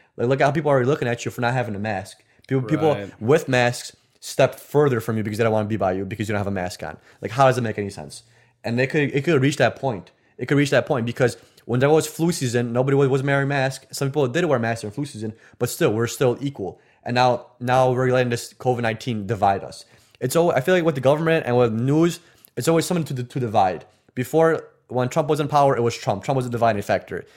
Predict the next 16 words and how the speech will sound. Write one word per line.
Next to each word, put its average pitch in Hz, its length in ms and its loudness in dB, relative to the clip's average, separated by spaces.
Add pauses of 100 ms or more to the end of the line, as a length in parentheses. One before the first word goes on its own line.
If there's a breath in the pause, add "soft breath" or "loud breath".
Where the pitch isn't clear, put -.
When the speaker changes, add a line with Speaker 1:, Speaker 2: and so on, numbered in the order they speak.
(200 soft breath)
Speaker 1:
It 113 60 0
was 117 140 4
the 117 60 2
left 143 220 4
versus 127 140 -6
the 110 100 -6
right. 107 260 2 (340 soft breath)
Now 131 260 6
it's 135 100 -2
the 123 100 0
vaccine 127 360 2
versus, 117 200 0
versus 113 140 -4
the 113 80 0
unvaccinated. 104 420 -2
Now 120 300 4